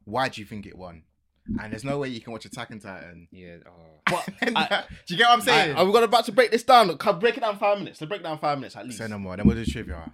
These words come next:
Speaker 1: And then
Speaker 3: Yeah,
Speaker 1: we'll
Speaker 3: yeah, yeah, yeah.
Speaker 1: Go on.
Speaker 3: Um, compare it to Attack on Titan. Right now, we're about to do, uh, Demon Slayer versus Attack on Titan.
Speaker 1: Not, not, not just Attack on Titan.
Speaker 3: No, no,
Speaker 1: It's
Speaker 3: I'm,
Speaker 1: often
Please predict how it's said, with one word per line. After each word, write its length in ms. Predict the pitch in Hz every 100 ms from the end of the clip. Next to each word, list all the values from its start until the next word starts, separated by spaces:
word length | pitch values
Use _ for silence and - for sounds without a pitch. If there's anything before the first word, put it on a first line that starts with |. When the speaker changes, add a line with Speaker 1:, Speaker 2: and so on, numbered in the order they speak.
| -
Speaker 1:
And 120 | -
then 60 | 131
Speaker 3:
Yeah, 180 | 131
Speaker 1:
we'll 120 | 123 113
Speaker 3:
yeah, 220 | 101 95
yeah, 320 | 85 82 82
yeah. 80 | 82
Speaker 1:
Go 60 | 104
on. 200 | 98 98 _ _ _ -
Speaker 3:
Um, 640 | 117 117 110 110 104 104 _ _ _ _ _ _ _ _ _ _ _ _ _ - 214 - -
compare 280 | 180 180 180
it 60 | 160
to 60 |
Attack 220 | 147 147 143
on 60 |
Titan. 300 | 139 139 117
Right 180 | 147 151
now, 140 | 151 143
we're 60 |
about 200 | 135 -
to 80 | 117
do, 260 | 107 127 123
uh, 160 | 110
Demon 360 | 107 135 131 120
Slayer 260 | 127 117
versus 340 | 101 110 101 98
Attack 360 | 92 - 104
on 80 | 95
Titan. 420 | - 104 87 80 85
Speaker 1:
Not, 220 | - -
not, 220 | 190 - _
not 120 | 226
just 140 | 226 165
Attack 220 | 147 147
on 40 | -
Titan. 460 | 165 131 98 101 - _
Speaker 3:
No, 100 | 139
no, 100 | 160
Speaker 1:
It's 80 | 156
Speaker 3:
I'm, 180 | 143 175
Speaker 1:
often 160 | 202